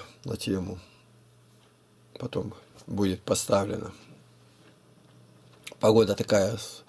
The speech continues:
не поймёшь, не жарко. И вот. И решили достать прошлогоднюю лопату. Ну, что там, это же не работа какая-то, утонула. Сегодня сделаю разбор. Да мало того, дал лучшие грабли, чтобы там,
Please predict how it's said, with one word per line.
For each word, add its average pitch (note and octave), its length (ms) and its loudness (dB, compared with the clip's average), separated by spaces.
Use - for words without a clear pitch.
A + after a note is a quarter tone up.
не A#2 100 -6
поймёшь, F2+ 500 2
не G2+ 180 0
жарко. C3+ 460 4
И - 480 -6
вот. - 380 -4
И A#2 100 -2
решили A2+ 380 6
достать A#2 460 4
прошлогоднюю G#2+ 760 6
лопату. G2+ 600 4
Ну, D3+ 240 -2
что - 200 0
там, G2 200 -4
это - 200 -6
же G2+ 280 -6
не G#2+ 180 4
работа A#2 460 4
какая-то, F2+ 640 -2
утонула. F#2+ 720 2
Сегодня G2 440 -2
сделаю G2 480 2
разбор. F#2 540 0
Да A2+ 140 4
мало C3 280 8
того, A2 180 6
дал A#2 220 6
лучшие B2 460 6
грабли, G2+ 420 6
чтобы F2+ 320 -2
там, F2 340 2